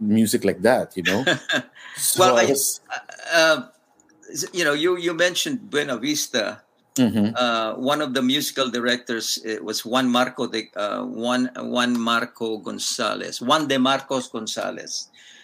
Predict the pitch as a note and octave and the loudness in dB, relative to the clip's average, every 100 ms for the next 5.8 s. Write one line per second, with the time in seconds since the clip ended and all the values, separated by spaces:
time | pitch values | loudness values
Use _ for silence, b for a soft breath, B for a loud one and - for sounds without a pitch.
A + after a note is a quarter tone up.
0 | b - A2 B2 D#3 C#3+ E3 D#3 D3+ - | b -8 -4 0 0 0 0 2 0 0
1 | E3+ D#3 - C#3 C3+ B2+ A#2+ A#2 A2+ - | 0 -2 -2 -2 -2 -4 -4 -2 -2 -4
2 | - B2 A#2+ C3+ B2+ - B2+ C#3 B2+ A#2+ | -6 -4 2 2 2 0 0 0 0 0
3 | A2 A#2 A2 G#2 G2+ - G#2+ - C3 A2+ | 0 0 -2 -4 -8 -8 -8 -2 0 0
4 | - - - b b b b - C3+ C3 | 0 -2 -2 b b b b -2 2 4
5 | - C#3+ A#2+ C3 B2+ B2+ B2+ | 4 2 2 4 4 2 0